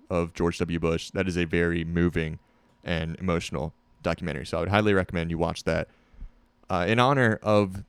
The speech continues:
the twentieth anniversary of the attacks, the Yankees and Mets, who are playing each other this weekend, they will be wearing first responder caps, so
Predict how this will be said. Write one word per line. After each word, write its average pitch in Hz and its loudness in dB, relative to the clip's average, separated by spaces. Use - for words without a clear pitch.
the 90 2
twentieth 95 0
anniversary 90 0
of 92 -4
the 90 0
attacks, 87 -4
the 87 -4
Yankees 104 0
and 95 -4
Mets, 95 2
who 90 -2
are 87 -2
playing 131 4
each 110 -2
other 87 2
this - -6
weekend, 87 -2
they 98 -2
will 98 2
be 95 2
wearing 95 2
first 101 0
responder 92 0
caps, 87 0
so 82 -2